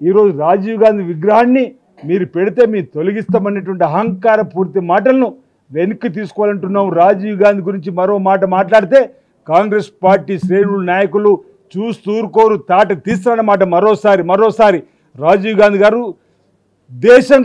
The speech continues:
కోసం ప్రాణాలు అర్పించుకున్నటువంటి మానవ బాంబుతో వారి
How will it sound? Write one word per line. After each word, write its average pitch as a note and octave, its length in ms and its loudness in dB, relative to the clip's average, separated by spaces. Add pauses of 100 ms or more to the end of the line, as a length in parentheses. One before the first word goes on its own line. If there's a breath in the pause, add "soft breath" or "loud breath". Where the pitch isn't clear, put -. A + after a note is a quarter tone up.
కోసం A#3+ 260 6 (140)
ప్రాణాలు G#3 540 2
అర్పించుకున్నటువంటి F#3 880 -2 (960)
మానవ G#3 360 4 (260)
బాంబుతో A#3+ 540 4 (720)
వారి G#3+ 240 2